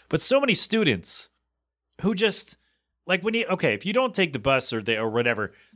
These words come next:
then maybe you don't even think about this. But for those of you who have and do,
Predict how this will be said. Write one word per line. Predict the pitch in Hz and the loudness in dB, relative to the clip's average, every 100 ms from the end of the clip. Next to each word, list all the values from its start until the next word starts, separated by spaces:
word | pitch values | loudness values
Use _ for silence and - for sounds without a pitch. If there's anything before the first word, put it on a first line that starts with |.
| - | -4
then | 135 135 131 | 0 0 -2
maybe | 147 190 180 | 0 0 2
you | 131 | 2
don't | 131 | 2
even | 110 107 | 0 0
think | 165 147 | -2 0
about | 104 95 | 0 -2
this. | 92 80 | -4 -12
But | - 139 123 - _ _ _ _ _ _ | -4 -2 -2 -8 _ _ _ _ _ _
for | 165 | -2
those | 180 247 | 0 2
of | 208 | 2
you | 175 139 | 4 4
who | 131 | 2
have | 156 151 113 | 2 2 0
and | 110 | -2
do, | 127 147 113 | 0 0 0